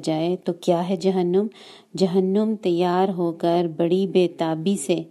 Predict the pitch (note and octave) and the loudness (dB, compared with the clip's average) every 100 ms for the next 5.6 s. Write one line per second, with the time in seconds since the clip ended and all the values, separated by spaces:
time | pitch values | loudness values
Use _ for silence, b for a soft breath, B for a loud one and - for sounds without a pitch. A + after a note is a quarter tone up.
0 | _ - E3+ E3+ F3 E3 E3 E3+ E3+ E3 | _ -4 0 2 0 0 -2 -2 -2 0
1 | E3 E3 E3+ E3 D#3+ - E3 D#3+ D#3+ D#3 | 0 -2 -2 -2 -2 -4 -4 -2 -2 -4
2 | D3+ D#3 - - - - _ _ _ _ | -6 -8 -6 -6 -8 -14 _ _ _ _
3 | - F#3+ - A#3 A#3 G3 G3+ - G#3 G3+ | -6 -4 0 2 2 -2 -4 -2 0 0
4 | - F#3+ F#3 G3 G#3 G#3+ G3+ G3 F#3+ F3+ | 0 0 0 0 -2 -2 -6 -2 -2 0
5 | F#3 E3+ F3 G#3 B3 G#3+ | -2 0 0 -2 -4 -4